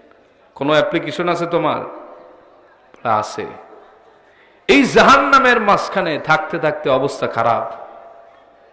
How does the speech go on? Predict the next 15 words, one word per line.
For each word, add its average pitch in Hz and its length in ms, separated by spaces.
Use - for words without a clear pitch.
একটু - 420
সাইড 190 640
করে 147 240
কাইন্ডলি 139 600
আল্লাহ 123 300
যদি 127 200
একটু 131 200
দয়া 113 240
করে 117 240
আমারে 113 400
একটু 147 300
জাহান্নামের 135 640
কিনারা 127 460
এনে 123 240
দেয়, 156 400